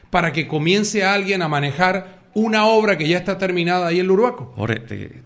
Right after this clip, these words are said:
Speaker 2: te digo nu-, nuevamente, si no hacíamos unos estudios previos de valorar el inmueble, es que no-, nosotros como gobernación no teníamos esa información, ¿sí?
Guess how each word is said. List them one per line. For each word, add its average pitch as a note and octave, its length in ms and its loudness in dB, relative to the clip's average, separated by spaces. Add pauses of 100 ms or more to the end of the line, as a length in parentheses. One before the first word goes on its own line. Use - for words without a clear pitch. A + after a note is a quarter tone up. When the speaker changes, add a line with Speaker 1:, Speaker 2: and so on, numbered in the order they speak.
Speaker 2:
te - 80 -8
digo G#2+ 180 -4
nu-, A2+ 240 -8
nuevamente, A2+ 800 -2
si - 160 -8
no B2 100 0
hacíamos D3+ 360 -4
unos C3+ 240 -6
estudios B2 260 -6
previos G2 560 -6 (160)
de G#2 160 -8
valorar G2 460 -2
el A2+ 120 -4
inmueble, A2 220 -4
es - 60 -8
que - 100 -12
no-, A2+ 220 -10
nosotros G#2+ 320 -10
como A#2+ 160 -6
gobernación G2 340 -10
no A#2 140 -8
teníamos A2+ 500 -8 (340)
esa G#2+ 200 -8
información, G2 540 -12 (920)
¿sí? A2 100 -16